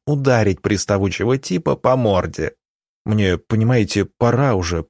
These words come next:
поезд». И правда пора, еще на почту,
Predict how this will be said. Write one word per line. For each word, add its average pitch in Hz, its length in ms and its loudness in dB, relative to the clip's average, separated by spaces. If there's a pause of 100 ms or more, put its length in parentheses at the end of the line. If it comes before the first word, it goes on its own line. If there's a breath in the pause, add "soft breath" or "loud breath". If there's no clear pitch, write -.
поезд». 113 640 -2 (340)
И 92 180 -2
правда 95 500 -2
пора, 98 760 -4
еще 135 360 -2
на 104 160 0
почту, 101 680 -2